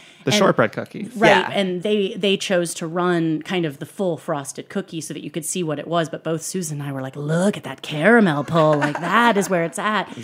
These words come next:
Speaker 2: But, you know,
Speaker 1: Very luscious.
Speaker 3: I think they eventually did run that picture,
Speaker 2: And
Speaker 3: too.
Speaker 2: it's more just, like, sometimes I think I know for sure, and I'm,
Speaker 3: Yeah.
Speaker 2: I'm surprised. So
Speaker 3: Right,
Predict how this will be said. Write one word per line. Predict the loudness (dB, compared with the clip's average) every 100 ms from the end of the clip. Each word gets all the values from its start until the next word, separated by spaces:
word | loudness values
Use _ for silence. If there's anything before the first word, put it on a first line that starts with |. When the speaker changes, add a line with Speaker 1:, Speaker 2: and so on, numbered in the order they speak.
| -6 -2
Speaker 2:
But, | 4
you | 6
know, | 8
Speaker 1:
Very | 8 6 4
luscious. | 4 0 4 4
Speaker 3:
I |
think | 4 2
they | 4 4
eventually | 2 0 0 -4
did | -2 -4 -2
run | -2 0
that | -4 -8
picture, | -14 -14 -12 -2
Speaker 2:
And | 4 4
Speaker 3:
too. |
Speaker 2:
it's | 4 4
more | 4 4 2
just, | 0 -6 -6
like, | -6 -6 -8
sometimes | -4 -2 0 0 -2
I | -4
think | -2 -2 0
I | 0
know | 0 0 0 -2
for | -4 -8
sure, | -2 0 2 2
and | 0 2
I'm, |
Speaker 3:
Yeah. | 2 0
Speaker 2:
I'm | -2 -6
surprised. | -8 -2 0 0 -6 -6
So | 2
Speaker 3:
Right, | 4 4 0